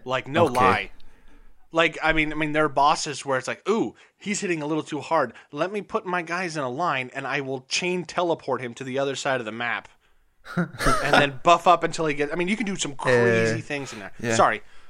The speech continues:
Speaker 2: But no, no, that, that's it. It's that kind of thing. And it, it was back to the Far Cry thing. And why I love Dishonored. Dishonored is one of the few games that I replay and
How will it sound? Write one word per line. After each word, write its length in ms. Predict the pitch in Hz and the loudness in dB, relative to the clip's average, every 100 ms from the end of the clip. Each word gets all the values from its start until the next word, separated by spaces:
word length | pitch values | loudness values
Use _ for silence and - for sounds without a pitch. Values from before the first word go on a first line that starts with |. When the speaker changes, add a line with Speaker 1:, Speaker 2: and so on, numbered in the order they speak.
| - - - - - - | -20 -20 -20 -18 -14 6
Speaker 2:
But 200 | 208 202 | 8 10
no, 140 | 220 | 6
no, 200 | 190 240 202 | 8 8 10
that, 260 | 233 - | 8 8
that's 280 | 190 208 - | 8 8 8
it. 140 | 180 | 6
It's 220 | - 143 - | 6 2 0
that 400 | 127 143 160 - | 4 6 4 2
kind 160 | 160 | -2
of 100 | 107 | 0
thing. 240 | - 143 160 | 0 -2 0
And 160 | 127 131 | 0 0
it, 200 | 110 - | -2 -4
it 160 | 127 | -4
was 120 | 123 117 | -4 2
back 320 | 131 143 - | 4 4 2
to 100 | 147 | -4
the 100 | 117 | -6
Far 260 | - 104 117 | 0 2 2
Cry 260 | - 120 | 2 2
thing. 220 | 120 120 | 0 -2
And 140 | 117 101 | 0 2
why 160 | 110 | 4
I 40 | 131 | 4
love 540 | 117 101 101 101 101 | 2 -4 0 0 0
Dishonored. 500 | 107 101 101 107 113 | -4 -2 0 0 0
Dishonored 520 | 110 - 127 135 107 95 | -2 2 2 2 0 -4
is 180 | - | -6
one 140 | - 104 | -2 0
of 60 | |
the 60 | 101 | -2
few 220 | - 101 | -4 -4
games 260 | 95 95 98 | -2 -2 -2
that 100 | - | -2
I 40 | |
replay 560 | 95 101 - 104 98 104 | -2 -2 -2 0 2 4
and 180 | 101 | 2